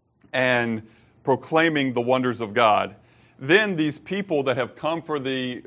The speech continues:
uh, Passover and for Pentecost from all over the world come and hear the word of God in their own language. And they're amazed. You know, these are just,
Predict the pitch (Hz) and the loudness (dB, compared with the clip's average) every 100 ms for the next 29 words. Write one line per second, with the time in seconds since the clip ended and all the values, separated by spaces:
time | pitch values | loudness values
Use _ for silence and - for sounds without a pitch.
0 | _ 117 101 98 135 143 147 139 131 131 | _ -8 -8 -4 -2 -2 -2 -4 -4 -6
1 | 113 107 - 165 - 117 107 107 123 143 | -8 -10 -8 -10 -4 -4 -4 -6 -8 -4
2 | 139 139 120 107 120 139 120 113 113 - | -4 -4 -6 -4 0 2 2 2 -4 -20
3 | _ _ _ 160 156 131 123 - 220 190 | _ _ _ -2 0 -4 -6 -8 -2 4
4 | 139 117 135 - - _ _ _ _ - | 4 4 2 -2 -20 _ _ _ _ -8
5 | 127 139 139 127 135 135 131 123 117 117 | 0 2 0 2 4 4 2 -2 -2 -2
6 | 139 139 127 135 117 95 - - - _ | -2 -2 0 0 -2 -8 -12 -18 -20 _
7 | _ _ _ _ _ _ 135 135 160 143 | _ _ _ _ _ _ -4 4 4 4
8 | 127 165 151 82 - - 120 113 110 110 | 4 4 4 -2 -12 -14 -8 -4 -4 -2
9 | 160 147 135 131 123 - | -2 0 -2 0 -4 -6